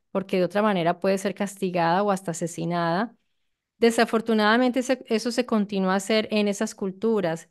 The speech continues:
que precisamente vienen de esos pueblos que sabían de esto. Pero afortunadamente el resto del mundo y ya en Occidente eso ya no,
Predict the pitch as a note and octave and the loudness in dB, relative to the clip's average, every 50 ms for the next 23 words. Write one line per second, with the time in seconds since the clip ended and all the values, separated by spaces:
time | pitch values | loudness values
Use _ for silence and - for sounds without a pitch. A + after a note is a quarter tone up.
0 | _ _ - - F#3+ F#3 F#3+ - E3+ E3 - E3+ D#3+ - G#3 A3+ A3+ G3+ F#3+ F#3 | _ _ -8 -6 -6 -6 -4 -4 -4 -4 -4 -4 -2 0 0 2 2 0 0 0
1 | A3 A3+ A3 G3+ G3 G3 G3 G3 F#3+ G3 G3+ F#3+ - - - G3 F3+ F3+ F3+ F3 | 0 2 2 2 2 0 0 -2 -2 -4 -6 -8 -6 -2 2 2 4 4 4 2
2 | F#3 G3+ C4 - - _ _ _ _ _ _ _ _ _ _ _ _ _ - A3 | 2 0 0 -2 -4 _ _ _ _ _ _ _ _ _ _ _ _ _ 2 4
3 | G#3 G#3 G3+ G#3 G3 - - - G3+ F3+ F3 E3+ F3+ F#3+ G#3+ B3+ D4 D#4 C#4+ B3 | 4 6 4 4 0 0 0 2 2 2 2 2 0 0 0 0 0 0 0 0
4 | G#3+ F#3+ F3+ E3+ E3 E3 E3 D#3 - - - E3 D#3 - _ _ _ _ _ _ | 0 0 0 0 0 0 -2 -4 -6 -8 -8 -8 -8 -10 _ _ _ _ _ _
5 | _ _ _ _ _ _ A#3+ A#3 A3 G#3+ G#3+ G#3+ A#3 B3+ - - A3 G#3 - A3+ | _ _ _ _ _ _ 2 4 6 6 6 6 4 4 4 2 0 0 0 0
6 | G#3+ G#3 - G#3+ G3+ F#3+ F#3 F#3 G3 G#3+ A3+ A3+ G#3+ G#3 G#3 A#3 A3+ A3+ A3 G#3+ | 0 0 -2 -4 -2 0 0 0 0 0 0 0 0 0 0 0 0 0 0 0
7 | G#3+ G#3 G#3+ - A3+ A3 G#3 G3 F#3+ F#3 F#3 F#3+ G3+ G#3 G#3+ G#3+ G3 G3+ F#3+ F#3 | -2 -2 -4 -4 -2 -2 0 0 -2 -2 -2 -2 -2 -2 -2 -2 -2 -2 -2 -2
8 | F3 F3+ F3+ E3+ E3+ F3 F#3 F#3+ G3 F#3+ F#3+ F#3+ G3 F#3+ F#3+ - - F#3 F3+ F3 | -2 -2 0 0 2 2 0 0 0 -2 -2 -2 -4 -6 -6 -6 -4 -2 0 0
9 | E3+ E3+ E3+ E3 - F#3+ F#3 F#3 F#3 - F#3 E3+ F3+ F3 F3 E3+ E3+ E3+ E3+ E3+ | 0 -2 -4 -2 -2 0 0 -2 -2 -4 -4 -2 0 0 0 0 0 0 -2 -2
10 | E3+ E3+ E3+ E3+ E3 E3 D#3+ D#3+ E3 E3 - | -2 -4 -4 -4 -4 -4 -4 -6 -6 -10 -12